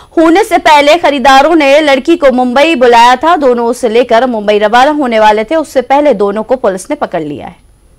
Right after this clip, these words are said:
छतरपुर के महुआ रोड पर आपसी रंजिश के चलते तीन लोगों ने युवक पर फायर कर दिया। गनीमत रही कि गोली युवक के गले को छूते हुए निकली। पीड़ित एक दुकान पर बैठा, जहां बाइक से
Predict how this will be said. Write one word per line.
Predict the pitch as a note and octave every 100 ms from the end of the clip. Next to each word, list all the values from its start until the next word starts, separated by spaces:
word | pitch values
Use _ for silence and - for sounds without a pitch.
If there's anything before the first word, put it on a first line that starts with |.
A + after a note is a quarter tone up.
| _ _ _ _ - _ -
छतरपुर | D4+ E4 F4+ G4+
के | E4 G4+
महुआ | E4+ E4 E4 E4 F#4
रोड | D#4 D4+ D#4
पर | E4 - C#4+ D#4
आपसी | B3+ C4+ - F#4 F4
रंजिश | D4+ C#4+ E4
के | D#4
चलते | D4+ C4+ C4 E4
तीन | D#4+ C#4+
लोगों | C#4 C#4+ D#4+
ने | D#4+
युवक | C4 C4 D4+ -
पर | B3+
फायर | B3+ A#3 C4
कर | D4 C#4+
दिया। | C#4 D#4 F#4+ - - -
गनीमत | C#4+ D4 E4+ A4+ G#4
रही | F4+ F4+
कि | E4+ F#4
गोली | D#4+ D#4 E4
युवक | D#4 C#4+ E4 E4+
के | D#4
गले | B3 B3+ D#4
को | D#4 D4+
छूते | D4+ D#4 D4+ F4+
हुए | D#4+ A#3+ F#3+
निकली। | E3+ F3+ E3 E3 _ _ _ _ _ _ _ _ _ _ _ _ _ -
पीड़ित | D4+ D4 -
एक | C#4+ D4+ D#4
दुकान | B3 C#4+ C#4 D4+
पर | E4+ E4
बैठा, | C#4 C#4 E4+
जहां | D#4 D#4+ D4+
बाइक | C4 C4+ D#4
से | - D#4